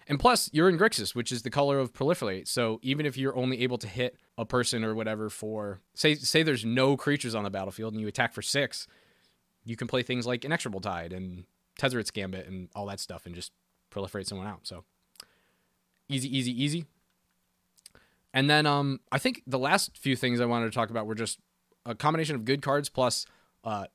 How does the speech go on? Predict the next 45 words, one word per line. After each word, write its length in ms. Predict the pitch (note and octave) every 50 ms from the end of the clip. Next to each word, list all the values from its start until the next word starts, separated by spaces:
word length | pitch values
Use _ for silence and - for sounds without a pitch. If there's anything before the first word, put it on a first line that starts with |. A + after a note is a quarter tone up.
| _ _ -
sack 420 | - - - C#3 C#3+ D#3 - - -
engines 440 | C3+ C#3 D3 C3+ B2 B2 A#2+ A2 A2+
that 140 | A#2 G2+
you 140 | A2 B2 A#2+
could 260 | - - B2 A2+ G#2+ -
utilize 640 | G#2 A2 C3+ C#3+ C3+ B2+ A#2 A#2+ A#2 A2+ A2 G#2 -
once 300 | A2 A#2+ B2 A#2+ - -
you 120 | B2 A#2
are 280 | A2 G#2 G#2 G#2 G2+ F#2+ - _ _ _ _ _ _ _ _ _ _ _ _ _ _ _ -
creating 420 | - - C#3 C#3+ D3 C#3+ C#3 C3
tokens 380 | - C#3 B2+ B2 B2+ A#2+ A#2 -
slash 220 | - B2 A2+ G#2+
just 180 | - B2+ A#2+ -
having 240 | A#2 A#2 A2+ G#2+ G#2+
creatures. 420 | - A#2+ A2 - A#2+ A2+ - - - _ _ _ _ _ -
Basically 300 | D3+ F#3+ A3 B3+ B3 -
anything 280 | C3 D3 D#3+ D#3+ F#3 F#3
that's 160 | E3 D3+ - - -
an 100 | B2 A#2
altar. 360 | - A#2 A#2 - G3+ A3 F#3+ _ -
So 220 | - - A#2 A2
Ashnod's 540 | - A2+ A#2+ C3 - - C#3 C3+ C3+ B2 -
Phyrexian. 460 | - B2+ B2+ - - - C3 B2 B2+ A2+
Uh, 80 | A2+ A2
there's 140 | A2+ A2+
also 160 | D3 D3+ C#3+ A2
Carnage 400 | - - - B2 B2 C#3+ D3+ F3
Altar, 300 | F3 F#3 - - G3 F#3
which 220 | - A#2 A#2 -
is 160 | B2 A2+ G#2
just 260 | - B2 A2+ - -
a, 180 | A#2 G#2+ G#2 G2+
uh, 160 | G2+ G2 G2 F#2+ _ _ _ _ _ _ _ _ _ _ _ -
a 60 | A#2
two 180 | - - - G3
mana 180 | G#3+ G#3+ G3+
artifact, 560 | F#3 E3+ F3 F3 - - F3+ F3+ F3+ - - -
pay 180 | - D#3+ D#3
two, 480 | D#3+ - - D3+ D3+ D3 D3+ D3 C#3 - -
sack 240 | - D3 C3+ B2+
a 60 | C3+ B2
creature, 240 | - C#3 B2 C3 A2
draw 180 | G#2+ A2 A2+
a 40 | B2+
card. 220 | - D#3+ F3+ G3+